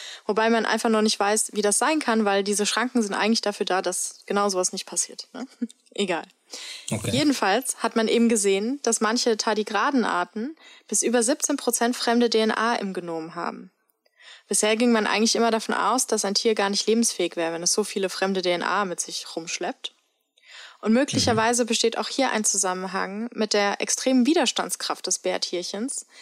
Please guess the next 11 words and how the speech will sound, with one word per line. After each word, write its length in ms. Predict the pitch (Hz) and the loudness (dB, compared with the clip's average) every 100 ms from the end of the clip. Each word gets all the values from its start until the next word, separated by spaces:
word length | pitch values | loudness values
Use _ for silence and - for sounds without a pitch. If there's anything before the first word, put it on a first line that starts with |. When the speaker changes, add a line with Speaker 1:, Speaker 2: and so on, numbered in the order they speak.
| - - | -20 -2
Speaker 1:
denn 100 | 214 | 2
der 100 | 220 | 2
größte 400 | - 320 - 294 | 2 2 2 0
Teil 320 | - 233 226 | -2 0 2
der 80 | 214 | 2
gefundenen 580 | 214 208 240 226 220 214 | 0 0 -2 0 -2 -2
Fremdgene 880 | - 240 330 - - 170 175 202 330 | -2 -2 -2 -6 -4 -6 -4 -8 -6
stammt 340 | - - 226 262 | -4 -2 -2 -2
anscheinend 360 | 269 202 202 | -2 -2 -4
von 140 | - 214 | -4 -4
Bakterien 640 | 262 - 277 196 160 | -2 -2 -2 -2 -6